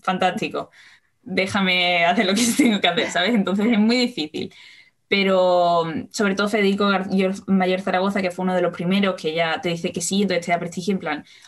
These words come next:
"Oye, escúchame, porque he hecho esto y, y me parece interesante, quiero hablar contigo del tema", y todo eso. Entonces, también, pues eso, era gente muy abierta y que, y que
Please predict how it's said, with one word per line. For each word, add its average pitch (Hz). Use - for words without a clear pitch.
"Oye, 185
escúchame, 185
porque 202
he -
hecho 185
esto 226
y, 180
y 160
me 160
parece 170
interesante, 208
quiero 185
hablar 175
contigo 170
del 170
tema", 233
y 196
todo 165
eso. -
Entonces, 185
también, 175
pues 175
eso, 165
era 175
gente 185
muy 185
abierta 185
y 202
que, 160
y -
que 147